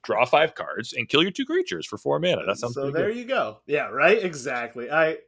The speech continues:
Speaker 2: there you go. So, so you realize the potential, and that's what's
Speaker 1: Mm-hmm.
Speaker 2: important. I think that it's, it's hidden in this card. You know, it's not, it's
Speaker 1: You're
Speaker 2: not
Speaker 1: right.
Speaker 2: evident.
Speaker 1: Um, yeah, this, this is definitely the it fail,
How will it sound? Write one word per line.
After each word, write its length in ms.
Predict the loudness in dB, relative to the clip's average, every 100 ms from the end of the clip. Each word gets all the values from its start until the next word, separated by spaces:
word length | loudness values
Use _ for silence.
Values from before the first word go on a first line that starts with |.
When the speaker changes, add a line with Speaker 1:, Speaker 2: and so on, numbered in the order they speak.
| -6
Speaker 2:
there 160 | -2 0
you 80 | 0
go. 220 | 0 0
So, 260 | 0 -2
so 100 | -2 -2
you 200 | 2 2
realize 360 | 4 6 6
the 80 | 4
potential, 640 | 0 -2 -4 -4 -8 -6 -2
and 100 | 0
that's 180 | 0
what's 140 | -2 -4
Speaker 1:
Mm-hmm. 100 | 0
Speaker 2:
important. 320 | 2 2 0
I 80 | -4
think 280 | -2 -4 -4 -8
that 140 | -6
it's, 300 | -2 -4 -4 -4
it's 200 | -4 2
hidden 340 | 6 6 4
in 160 | -2 -4
this 160 | -8
card. 300 | -10 -12 -12 -18 _ _ -10
You 120 | 0
know, 220 | 2 2 -2
it's 200 | -8 2
not, 260 | 4 4 0 _
it's 100 | 0
Speaker 1:
You're 100 | 2
Speaker 2:
not 60 | 4
Speaker 1:
right. 140 | 4
Speaker 2:
evident. 200 | 2 -4 -12 _ _ _ _ _ _ _ _ 4
Speaker 1:
Um, 600 | 6 8 6 6 2 -4 _
yeah, 140 | 8 10
this, 160 | 8
this 180 | 4 2
is 60 | 8
definitely 440 | 10 10 6 4 -6 -2
the 220 | 4 4 4 4 2
it 100 | 2 _ _ _ -18
fail, 760 | 2 6 8 8 6 6 4